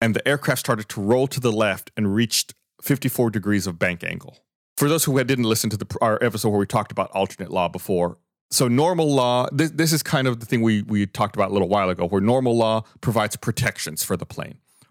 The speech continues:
where, you know, when you give inputs to the plane, 'cause you're not actually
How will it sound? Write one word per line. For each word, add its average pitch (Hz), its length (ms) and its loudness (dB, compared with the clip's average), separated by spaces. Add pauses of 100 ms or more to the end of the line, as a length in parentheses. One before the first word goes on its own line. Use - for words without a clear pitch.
where, 90 440 2
you 113 100 0
know, 90 160 0
when 107 200 2
you 104 340 2 (600)
give 147 240 0
inputs 131 560 0
to 127 80 0
the 110 80 -4
plane, 110 220 -2
'cause 139 140 0
you're 180 100 2
not 156 180 0
actually 113 520 -2